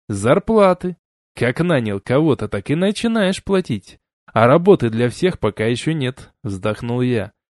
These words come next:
«Так что пока только технический персонал ищем, дальше видно будет». Офис Северного торгового расположился неподалеку от федерального здания и почти напротив Лос-Ранчерос,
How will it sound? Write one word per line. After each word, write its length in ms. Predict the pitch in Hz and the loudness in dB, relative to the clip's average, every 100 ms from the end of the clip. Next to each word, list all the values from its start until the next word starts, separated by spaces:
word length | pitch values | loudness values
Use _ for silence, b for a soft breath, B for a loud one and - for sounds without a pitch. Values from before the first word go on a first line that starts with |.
| _ _ | _ _
«Так 200 | 202 214 | 0 0
что 180 | - 214 | 2 2
пока 320 | - 202 220 | 4 2 2
только 300 | 214 208 208 | 2 2 2
технический 680 | 202 196 202 208 170 139 120 | 0 -2 -2 -2 -4 -2 -4
персонал 580 | 113 123 - 143 127 117 | -2 -2 0 0 0 0
ищем, 560 | 110 92 - - 104 | -4 -6 -14 -14 -10
дальше 380 | 104 139 175 202 | -4 -2 -2 -2
видно 360 | 160 156 151 151 | 0 0 -2 -4
будет». 500 | 135 131 120 - _ _ _ _ _ _ _ _ _ _ _ _ _ | -2 -4 -6 -12 _ _ _ _ _ _ _ _ _ _ _ _ _
Офис 520 | 120 131 151 - 147 | 2 4 4 2 -4
Северного 760 | - - 151 143 139 135 135 135 | -4 -2 0 2 0 0 0 -2
торгового 640 | - 139 151 208 233 208 180 | -2 -4 -2 -2 0 0 -2
расположился 800 | 156 - 131 135 135 170 135 135 | -2 -4 -4 -2 -2 -4 -4 -8
неподалеку 720 | 127 117 123 143 208 - 107 | -6 -6 -4 -2 -4 -4 -6
от 120 | 98 | -6
федерального 720 | - 113 117 147 160 135 131 | -12 -6 -4 -2 -4 -4 -4
здания 560 | 123 120 113 101 98 120 _ _ _ | -2 -2 -2 -6 -14 -18 _ _ _
и 100 | 107 | -4
почти 400 | 131 135 - 151 | -2 -2 -2 -2
напротив 600 | 131 107 147 196 101 - | -2 0 0 0 -4 -2
Лос-Ранчерос, 920 | 117 127 156 175 - 127 98 - - | 0 0 0 -4 -2 -4 -4 -8 -20